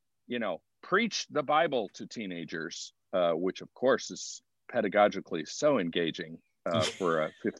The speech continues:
Speaker 1: fifteen-year-old mind. Um, and, um, or it's some combination. Uh, I'm, you know, in the large youth ministry Facebook groups here in the States that,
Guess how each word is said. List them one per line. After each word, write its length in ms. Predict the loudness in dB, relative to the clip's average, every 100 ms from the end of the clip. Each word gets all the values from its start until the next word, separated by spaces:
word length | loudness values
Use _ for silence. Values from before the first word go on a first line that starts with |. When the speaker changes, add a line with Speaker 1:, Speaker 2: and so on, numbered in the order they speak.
| _
Speaker 1:
fifteen-year-old 680 | 0 2 -2 0 2 2 2
mind. 260 | 2 2 -6 -20 -20 2
Um, 400 | 6 10 8 6 _ _ _ _ -20 -10 6
and, 340 | 8 10 6 4
um, 380 | 6 6 6 4 -2 2
or 180 | 6 6
it's 120 | 4
some 140 | 2
combination. 760 | 4 0 2 0 -2 -4 -8 -10 _
Uh, 160 | 2 2 2
I'm, 180 | 0 0
you 100 | 0
know, 140 | 0
in 120 | 2 4
the 200 | 4 6
large 400 | 4 4 4 -4
youth 160 | -8 -6
ministry 520 | -6 -6 -4 -4 0 2
Facebook 300 | 0 0 -4
groups 340 | 0 -2 -4
here 180 | -2 -2
in 80 | -2
the 60 |
States 500 | -8 2 2 2 -8 -20 _
that, 160 | 2